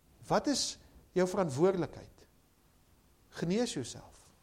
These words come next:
Vra die Here Jesus Christus, "Maak my skoon, was my skoon," en kom terug in die Christelike gemeenskap.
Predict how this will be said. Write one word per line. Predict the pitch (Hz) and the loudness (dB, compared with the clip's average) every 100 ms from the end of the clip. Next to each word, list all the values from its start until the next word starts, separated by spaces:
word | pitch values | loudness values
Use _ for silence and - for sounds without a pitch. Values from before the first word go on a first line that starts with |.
| _ - | _ -14
Vra | - 269 285 277 | 2 8 8 8
die | 226 | 4
Here | 233 | 4
Jesus | 220 214 214 - | 4 2 0 -2
Christus, | 190 185 180 - - - - - | 0 0 -2 -6 -20 -20 -18 -8
"Maak | 120 175 196 196 | 2 4 2 0
my | 185 | -2
skoon, | - - 165 123 | -4 -2 -2 0
was | 131 180 - | 0 0 -2
my | 170 | -6
skoon," | - - 175 92 82 - - - - - | -6 -6 -8 -8 -12 -20 -20 -20 -20 -12
en | 127 | -4
kom | 123 185 180 | 2 2 4
terug | 196 - - - - | 4 4 -2 -12 -14
in | 120 | -8
die | 131 | -6
Christelike | - - - 143 | -6 -10 -10 -10
gemeenskap. | - 120 120 135 - - | -8 -6 -6 -6 -8 -14